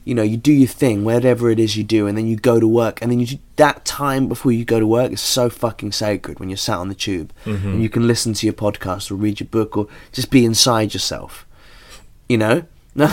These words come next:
Speaker 1: not in that way. <laughs> You know? I think that's a really important part of, of, of, of, uh, life at that point. Uh, like, getting ready for work. It's a really important part of your, of your morning, uh, what's the word? Routine.
Speaker 2: Routine.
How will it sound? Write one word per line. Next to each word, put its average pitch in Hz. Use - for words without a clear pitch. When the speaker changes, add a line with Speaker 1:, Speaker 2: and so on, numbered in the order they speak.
Speaker 1:
not 143
in 110
that 107
way. 95
<laughs> -
You 131
know? 151
I 151
think 185
that's 175
a 175
really 175
important 156
part 143
of, 123
of, 113
of, 107
of, 110
uh, 107
life 131
at -
that 101
point. 104
Uh, 120
like, 113
getting 113
ready 107
for 110
work. 117
It's -
a -
really 123
important 120
part 107
of -
your, 101
of 98
your 110
morning, 104
uh, 95
what's 120
the 101
word? 98
Routine. 113
Speaker 2:
Routine. 87